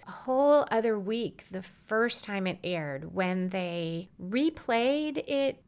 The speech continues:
Buffy, I think, was maybe a mid-season replacement, or at any rate, it only got that thirteen episodes, which at that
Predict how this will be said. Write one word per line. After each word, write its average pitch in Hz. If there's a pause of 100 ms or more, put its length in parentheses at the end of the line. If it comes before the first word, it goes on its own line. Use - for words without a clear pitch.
Buffy, 247
I 269
think, 254
was 196
maybe 277
a 320
mid-season 269
replacement, 220
or 202
at 196
any 233
rate, 190
it 202
only 233
got 202
that 175
thirteen 180
episodes, 160
which 160
at 165
that 180